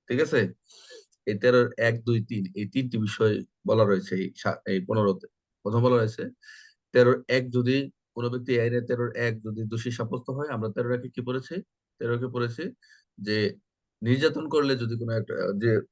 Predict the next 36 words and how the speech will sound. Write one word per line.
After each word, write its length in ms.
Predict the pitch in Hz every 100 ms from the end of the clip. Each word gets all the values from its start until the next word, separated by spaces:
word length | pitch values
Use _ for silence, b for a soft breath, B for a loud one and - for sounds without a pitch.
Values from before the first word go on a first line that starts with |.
| 107
যদি 160 | 120 135
কোনো 140 | 143
ব্যক্তি 200 | 147 139
অপর 140 | 131 127
কোনো 160 | 127
ব্যক্তিকে 360 | 127 123 127 139
যদি 380 | 131 107 104 113
কোনো 180 | 113
নির্যাতন 380 | 120 123 120 117
করলে 140 | 104 156
সেটা 220 | 110 107
একটা 160 | 98
অপরাধ 240 | 107 104 92
বলে 160 | 98
গণ্য 140 | 92 95
হবে। 360 | - _ -
যদি 180 | 113 117
এরকম 300 | 123 123 123
দোষী 220 | 120 117
সাব্যস্ত 360 | - 135 143 156
হয়, 260 | 143 147 147
সেক্ষেত্রে 420 | 120 113 - -
তার 120 | 110
পাঁচ 180 | 101 120
বছরের 340 | 117 113 - 117
সশ্রম 380 | - - 120
কারাদণ্ড 460 | 104 110 104 113 110 170 - _ b _ -
অথবা 320 | 104 117 104 135
অনন্য 540 | - 117 113 117 208 - b _ _
পঞ্চাশ 260 | 110 107 110
হাজার 160 | 107
টাকা 140 | 113 117
জরিমানা, 400 | 117 117 123 127
উভয় 240 | 110 107
দণ্ডে 240 | 104 104
দণ্ডিত, 380 | 101 110 110 107